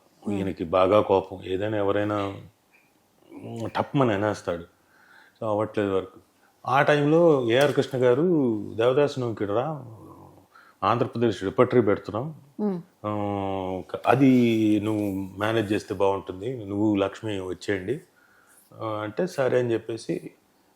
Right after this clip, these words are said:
Speaker 2: అప్పుడు అక్కడి నుంచి టోటల్గా ఇటు షిఫ్ట్.
Speaker 1: మ్మ్.
Speaker 2: డైరెక్షన్ కాక వదిలేసి, అక్కడ ఉండే,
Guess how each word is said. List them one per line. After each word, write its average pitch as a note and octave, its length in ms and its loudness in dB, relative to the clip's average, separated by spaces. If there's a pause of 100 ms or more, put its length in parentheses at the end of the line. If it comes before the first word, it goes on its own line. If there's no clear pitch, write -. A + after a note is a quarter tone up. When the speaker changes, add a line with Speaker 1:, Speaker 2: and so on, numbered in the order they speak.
Speaker 2:
అప్పుడు G#2+ 280 2
అక్కడి F#2+ 300 2
నుంచి F#2+ 380 -4
టోటల్గా A2+ 360 4
ఇటు B2 140 2
షిఫ్ట్. - 360 -4 (380)
Speaker 1:
మ్మ్. F#3+ 380 0
Speaker 2:
డైరెక్షన్ G2 460 -2
కాక F#2 260 -2
వదిలేసి, G#2 540 0 (420)
అక్కడ A#2+ 240 2
ఉండే, B2 300 6